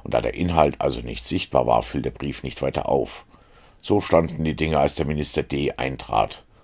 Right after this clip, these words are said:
Sein Luchsauge erblickte sofort das Papier,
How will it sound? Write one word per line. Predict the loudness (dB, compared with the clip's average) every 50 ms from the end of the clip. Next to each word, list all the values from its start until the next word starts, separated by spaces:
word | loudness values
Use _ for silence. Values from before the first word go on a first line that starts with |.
| _ _ -20 -20 -20 -20 -20 -20 -20 _ _ _ -6
Sein | -4 -2 -2 -2 2
Luchsauge | 2 2 2 2 -2 2 4 4 4 4 4 0
erblickte | -2 -2 -2 -2 -4 -4 -4 -6
sofort | -6 -6 -2 2 2 2 4 2
das | -4 -2
Papier, | -4 -10 -10 -8 -4 2 4 4 4 4 2